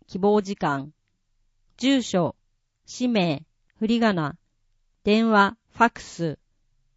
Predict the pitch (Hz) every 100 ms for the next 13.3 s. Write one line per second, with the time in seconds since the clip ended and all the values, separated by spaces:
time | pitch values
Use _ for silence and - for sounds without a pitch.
0 | _ 196 214 233 226 226 214 220 _ _
1 | _ _ - 233 247 247 - 214 202 -
2 | _ _ _ _ _ - 190 247 233 233
3 | 220 220 - _ _ _ _ - 208 226
4 | 254 - 240 233 190 _ 196 214 233 233
5 | - 214 - - 208 233 269 277 247 185
6 | 165 147 170 _ - 202 254 277 208 -
7 | 156 - _ - 196 226 247 - 226 220
8 | 214 - 202 190 196 196 - - 185 -
9 | _ _ _ _ _ - 220 294 - -
10 | 285 294 294 277 254 196 170 170 165 160
11 | 185 - - 196 185 180 175 _ _ -
12 | 208 302 302 294 277 277 254 - 226 180
13 | 165 156 143